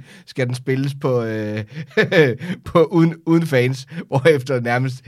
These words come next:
hele fodbold i England, og specielt, øh, hvad hedder det, Middlesbrough, var, det må kraftigt holde op. Stop. Den blev, den blev også trukket tilbage igen. Så det bliver formodentlig på Riverside, eller det bliver på Riverside, men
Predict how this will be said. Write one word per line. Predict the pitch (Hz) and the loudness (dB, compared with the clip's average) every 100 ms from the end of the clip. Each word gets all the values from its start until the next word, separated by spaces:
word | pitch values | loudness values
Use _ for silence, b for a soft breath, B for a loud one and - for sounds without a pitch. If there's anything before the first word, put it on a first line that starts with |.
| 165 147 | -16 -14
hele | - 175 190 208 | -4 -2 2 0
fodbold | 151 165 165 151 165 156 165 156 | 2 0 0 2 2 2 -4 -2
i | |
England, | 156 147 139 127 | -4 -2 -2 -2
og | 127 123 | -4 -6
specielt, | 127 123 120 175 165 139 151 196 B | -6 -8 -6 -4 -4 -6 -12 -14 B
øh, | 135 143 143 131 117 110 | -2 -2 0 -2 -2 -4
hvad | 117 | -2
hedder | 127 113 | -2 -2
det, | 117 | -4
Middlesbrough, | 131 135 139 117 | -4 -4 -4 -6
var, | 69 | -6
det | 117 | -6
må | 123 | -8
kraftigt | 120 123 127 123 | -4 -4 -4 -6
holde | 110 | -6
op. | 92 - B 143 147 | -8 -14 B -20 -20
Stop. | - 120 - - - | -6 -4 -4 -10 -8
Den | 127 | -6
blev, | 123 127 123 | -2 -2 -2
den | 131 | -4
blev | 127 | -4
også | 127 | -4
trukket | 127 110 107 | -6 -8 -8
tilbage | 107 107 | -10 -10
igen. | 107 98 98 - | -10 -10 -12 -16
Så | - 123 | -16 -8
det | 156 | -8
bliver | 160 156 | -4 -6
formodentlig | 139 170 190 | -4 -8 -6
på | 170 143 | -4 -4
Riverside, | 131 123 151 170 151 127 123 B B B B | -4 -4 -6 -6 -8 -8 -10 B B B B
eller | 120 98 | -6 -6
det | 92 | -4
bliver | 113 180 143 b b b | -2 0 -2 b b b
på | 143 | -2
Riverside, | 135 147 135 120 | 0 0 -2 -4
men | 151 143 | -2 -2